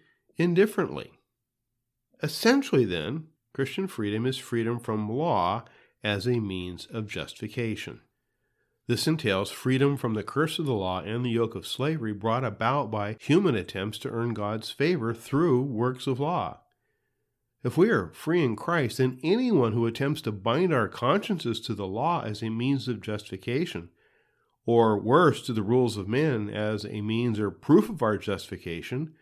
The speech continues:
are echoing the Judaizers. And in doing so, they risk coming under God's curse, which Paul pronounced upon the Judaizers in the opening verses of this letter.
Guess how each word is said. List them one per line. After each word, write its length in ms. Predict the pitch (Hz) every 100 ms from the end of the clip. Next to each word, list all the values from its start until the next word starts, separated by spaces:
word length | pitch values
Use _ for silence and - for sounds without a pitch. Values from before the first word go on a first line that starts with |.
| _ _ _ _ _
are 160 | - 151
echoing 680 | 156 220 127 107 120 180 170 -
the 120 | 175
Judaizers. 880 | 175 214 220 107 73 - 64 - - _ _ _ _ _ _ -
And 100 | 123
in 80 | 143
doing 320 | 123 156 202
so, 320 | - 120 156
they 240 | 110 120 175
risk 460 | 107 160 160 -
coming 280 | 127 123 123
under 240 | 123 127
God's 360 | 117 120 135 131
curse, 420 | - 160 147 139
which 240 | 120 120 -
Paul 240 | 110 113
pronounced 460 | 110 110 117 117 -
upon 300 | 107 113 113
the 100 | 104
Judaizers 640 | 107 156 131 95 98 117
in 80 | 120
the 140 | 113
opening 340 | 117 123 110 95
verses 340 | 110 120 110
of 140 | 107 110
this 220 | 156 156
letter. 400 | 139 190 -